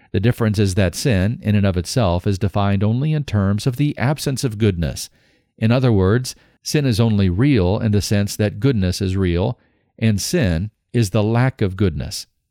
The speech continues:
In other words, God can create good as an ideal or an abstraction, and sin can exist where there is a lack of goodness. This is not as convoluted as it sounds.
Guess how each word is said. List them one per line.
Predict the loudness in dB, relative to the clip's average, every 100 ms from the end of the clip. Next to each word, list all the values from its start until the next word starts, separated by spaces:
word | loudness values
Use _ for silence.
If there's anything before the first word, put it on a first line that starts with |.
| _ _ _ _ _
In | 0
other | 2 2
words, | 2 2 0 0
God | 0 0 0
can | 0 0
create | 0 2 2 0 -2
good | 2 2 4 0 -2 -6
as | -2 2
an | 2
ideal | 2 2 2 2 2 0 -2
or | 0 2
an | 2
abstraction, | 0 -4 -4 -2 -2 -2 -4 -4 -12 _ _ -4
and | -2 0
sin | -2 -2 -2
can | 0 2
exist | 0 0 2 2 0 -2
where | 0 2
there | 2 2
is | 2
a | 0
lack | 0 -2 0
of | -2 0
goodness. | 0 0 0 -4 -10 -12 _ _ _
This | 0 0
is | 0
not | 2 2
as | 0 0
convoluted | -2 0 0 2 2 2
as | 2 0
it | -2
sounds. | 0 0 -2 -6 -12